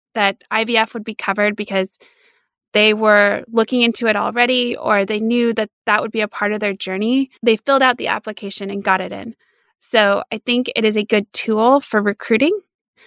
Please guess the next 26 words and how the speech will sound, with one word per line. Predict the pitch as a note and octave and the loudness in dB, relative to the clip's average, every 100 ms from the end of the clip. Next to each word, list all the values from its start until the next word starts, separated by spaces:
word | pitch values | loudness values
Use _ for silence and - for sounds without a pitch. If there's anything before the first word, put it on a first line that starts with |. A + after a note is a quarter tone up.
| _ - | _ -6
I | |
think | G3 A3 A3 | 0 2 4
it | |
is | G#3 G3+ | 2 2
a | |
great | G3+ G#3 G#3 G#3 - | -2 -2 0 0 0
benefit | G3+ G3 G3+ B3 B3+ | -2 -2 0 0 0
if | - G#3+ | -4 -6
you're | G3+ G3 | 0 0
a | |
woman | G3 G3+ G#3 | 2 2 2
in | G3+ G3 | 2 0
the | |
workforce | - G3+ - C4+ C#4 B3+ - - _ _ _ | -2 -4 -2 -2 -2 -4 -10 -18 _ _ _
and | G#3 G#3 | -2 0
that's | G3+ | -2
what | A3 G#3 | -4 -8
you | G#3+ | -6
want. | F#3+ F#3 G#3+ D4+ - - | -4 -4 -4 -6 -10 -4
Not | A#3+ A3 - | 0 2 2
all | A3 | 0
women | A3+ A#3 A3 | 0 0 0
want | G#3 G#3+ | -2 -2
to | A3+ | -2
have | A3+ - | -4 -4
kids, | G#3+ G3+ C#4 - - | -2 0 0 -4 -18